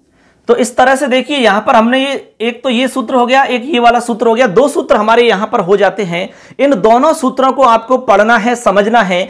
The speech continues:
क्योंकि इन सूत्रों को जब तक आप नहीं समझोगे तब तक ये वाली संधि आपकी समझ में नहीं आएगी, क्योंकि ये इन्हीं पर डिपेंड है संधि। तो इसमें मनुस्वार से जो हमने अनुस्वार कार्य बताया था वो कहाँ पर होता है?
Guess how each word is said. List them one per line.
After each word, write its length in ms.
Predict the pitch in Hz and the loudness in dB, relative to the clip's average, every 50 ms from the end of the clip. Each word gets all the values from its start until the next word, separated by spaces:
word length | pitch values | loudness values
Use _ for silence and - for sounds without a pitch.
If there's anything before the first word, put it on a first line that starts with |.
| - - - _ _ | -10 -20 -20 _ _
क्योंकि 280 | - 240 247 240 262 269 | -2 0 0 0 -2 -2
इन 380 | 269 262 - - 254 269 320 | -4 -6 -6 -2 0 2 2
सूत्रों 400 | 311 - 247 240 - 269 262 262 | 0 0 -2 -4 -2 0 0 0
को 140 | 254 269 269 | 2 0 0
जब 220 | 208 233 226 - | 0 0 -2 -2
तक 160 | - 247 240 247 | -2 -2 0 2
आप 100 | 240 233 | 2 2
नहीं 280 | 208 196 175 190 254 | 2 2 2 2 0
समझोगे 460 | 240 - 233 220 208 196 220 220 233 | 0 0 0 0 2 2 2 2 2
तब 280 | 233 226 233 214 - - | 0 0 -2 -4 -2 -2
तक 100 | - 233 196 | -2 -2 -2
ये 200 | 165 165 196 226 | -2 0 2 4
वाली 240 | 220 220 220 233 254 | 4 4 4 2 0
संधि 340 | 240 - 208 190 196 226 220 | -2 -2 -4 -2 0 2 2
आपकी 260 | 208 196 196 - 220 | 2 0 0 -4 -8
समझ 240 | 202 - 190 190 190 | -6 -4 -4 -2 -2
में 100 | 196 208 | -2 -2
नहीं 260 | 196 175 143 160 180 | -2 -2 -2 -2 -2
आएगी, 300 | 165 143 127 120 117 110 104 _ _ _ _ _ _ _ - _ _ | -2 -4 -4 -4 -8 -12 -14 _ _ _ _ _ _ _ -20 _ _
क्योंकि 240 | - 226 247 240 269 | -2 -2 0 0 0
ये 140 | 254 262 277 | 0 0 0
इन्हीं 400 | 269 - - 247 226 240 277 285 | -2 -4 -2 2 2 2 2 2
पर 200 | 277 - 262 247 | 2 2 0 2
डिपेंड 420 | 214 196 196 - 214 208 208 202 180 | 2 0 -2 0 -2 -2 -2 -2 -4
है 160 | 160 185 175 | -4 -4 -4
संधि। 440 | 170 180 160 151 143 135 127 123 123 _ _ _ _ _ _ _ _ _ - | -4 -4 -6 -4 -4 -6 -6 -8 -10 _ _ _ _ _ _ _ _ _ 0
तो 120 | 269 277 | 0 2
इसमें 640 | 269 254 233 - 277 277 247 233 262 285 269 - - - | 2 -2 -2 -2 -2 0 0 0 -2 -2 -6 -8 -8 -2
मनुस्वार 640 | 185 202 208 220 247 262 262 - 247 247 247 269 | 2 2 4 4 2 0 0 0 2 2 4 2
से 200 | 262 262 - 269 | 2 0 -2 -2
जो 420 | 220 180 214 254 262 269 262 247 - | 0 2 2 4 4 4 2 2 0
हमने 300 | - 170 202 220 240 247 | -2 -2 -2 -2 -2 -2
अनुस्वार 480 | - 226 214 220 220 - 233 233 233 233 | 0 0 -2 -2 -2 0 2 2 2 2
कार्य 320 | - 233 208 208 214 214 | 2 0 0 0 0 -2
बताया 340 | 180 165 160 196 196 208 214 | -4 -4 -2 0 0 0 0
था 400 | 208 - 165 175 170 - - - - _ _ - | 0 -2 -4 -4 -4 -4 -6 -12 -20 _ _ -10
वो 220 | 135 151 226 262 | -2 2 2 2
कहाँ 300 | - - 240 202 196 220 | 4 2 0 2 2 0
पर 160 | 214 - 226 208 | 0 0 0 0
होता 280 | 196 208 196 214 208 | 0 -2 0 0 0
है? 300 | 190 190 180 185 180 185 | 0 0 -2 -2 -4 -6